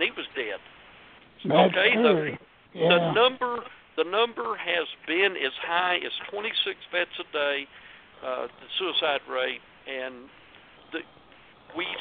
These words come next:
Speaker 1: see a budget going higher and bigger every year, and I've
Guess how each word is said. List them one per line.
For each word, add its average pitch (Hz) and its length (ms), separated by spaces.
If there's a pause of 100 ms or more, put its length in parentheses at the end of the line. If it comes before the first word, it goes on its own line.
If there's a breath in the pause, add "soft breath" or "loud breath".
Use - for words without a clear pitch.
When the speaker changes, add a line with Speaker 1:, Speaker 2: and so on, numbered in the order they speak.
Speaker 1:
see 170 240
a 147 80 (160)
budget 208 400
going 175 320
higher 202 560
and 156 140 (120)
bigger 185 460
every 160 380
year, 170 420
and 127 240
I've 131 140